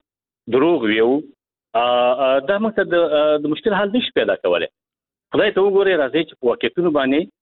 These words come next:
لاس سره ورکړو او دا وطن د مصیبته وساتو. زه تاسو ته په،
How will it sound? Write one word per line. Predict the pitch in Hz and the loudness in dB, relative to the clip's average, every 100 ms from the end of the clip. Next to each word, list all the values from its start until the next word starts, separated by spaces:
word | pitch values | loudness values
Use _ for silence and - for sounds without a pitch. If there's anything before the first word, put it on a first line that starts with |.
| _ | _
لاس | 107 143 196 | 0 0 0
سره | 175 170 | 0 2
ورکړو | 175 165 170 | 0 -2 -2
او | 143 | 0
دا | 123 | 0
وطن | 110 101 151 131 | -2 0 0 0
د | |
مصیبته | 120 92 117 139 117 | 0 -2 -2 0 0
وساتو. | 95 92 - 113 147 - _ _ _ - | 0 -2 -2 -2 -2 -4 _ _ _ -2
زه | 190 | -2
تاسو | - 220 - | 0 -2 -2
ته | |
په، | 220 196 180 | -2 0 -2